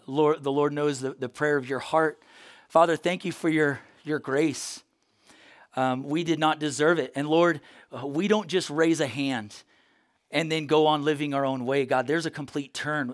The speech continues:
Help us to shuv, <laughs> to, to turn, uh, in ways that we are going away from you, but we would follow you. We continue this journey the rest of our, our life, Father,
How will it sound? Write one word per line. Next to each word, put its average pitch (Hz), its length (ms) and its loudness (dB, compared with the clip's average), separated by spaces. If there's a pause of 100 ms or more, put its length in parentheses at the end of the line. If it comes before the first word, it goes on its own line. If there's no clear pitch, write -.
Help 185 260 -2
us - 160 -8
to 151 80 -6
shuv, 139 540 -6 (280)
<laughs> 139 100 -14 (240)
to, 151 160 0 (220)
to 160 100 -2
turn, 185 520 -2
uh, 151 280 0
in 151 120 -6
ways 165 220 2
that 156 120 -6
we 160 120 -2
are 156 180 2 (160)
going 165 200 -2
away 156 260 2
from 170 200 -8
you, 147 120 -4
but 135 200 -2
we 151 140 -2
would 147 160 -2
follow 170 520 0
you. 104 280 -10 (760)
We 147 120 -2
continue 190 440 -4
this 165 220 -2
journey 185 400 -2
the 147 120 0
rest 180 360 0
of 170 120 -2
our, 135 180 2 (180)
our 139 140 2
life, 160 360 0
Father, 123 380 -4